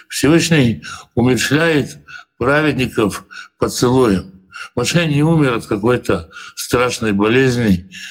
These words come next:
не умер от какой-то травмы, не умер, не испытывая боли, словно Господь поцеловал его. И такова, как говорит традиция, как говорит понимание этого места,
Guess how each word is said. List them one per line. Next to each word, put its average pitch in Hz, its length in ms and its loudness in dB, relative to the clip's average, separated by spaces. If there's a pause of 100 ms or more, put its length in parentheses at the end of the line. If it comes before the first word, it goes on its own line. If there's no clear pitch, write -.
(140)
не 113 180 2
умер 127 340 2
от 104 100 -4
какой-то 107 420 -2
травмы, 113 680 0 (400)
не 107 60 -2
умер, 127 360 4
не 127 200 2
испытывая 113 560 2
боли, 117 480 0 (260)
словно 131 400 2
Господь 117 640 -2 (400)
поцеловал 120 680 0
его. 104 300 2
И 117 120 -6
такова, 147 720 0 (280)
как 104 300 -4 (120)
говорит 107 640 0
традиция, 113 560 0
как 90 160 -2
говорит 107 500 0
понимание 113 440 0
этого 110 180 0
места, 135 480 0